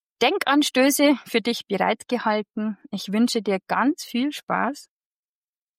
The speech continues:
bei deiner Suche nach deinem Und. Wenn du aber jetzt schon sagst, "Ich lebe das total und ich feiere das schon voll und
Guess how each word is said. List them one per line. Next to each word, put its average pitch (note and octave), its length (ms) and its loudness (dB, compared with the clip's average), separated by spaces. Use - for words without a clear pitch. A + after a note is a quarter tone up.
bei E3 100 -2
deiner G#3 340 0
Suche A3+ 380 -6
nach F#3 200 -4
deinem E3+ 380 -4
Und. A3+ 320 -4
Wenn A#3 180 2
du B3+ 100 4
aber G3 180 2
jetzt A3+ 260 2
schon B3 160 2
sagst, - 460 -4
"Ich A3 180 -2
lebe C4+ 300 2
das C4 200 0
total A#3+ 640 0
und G3 160 -8
ich F3 180 -6
feiere A3+ 300 2
das A3 160 -4
schon G3+ 240 -4
voll C#4 320 2
und G#3+ 320 -2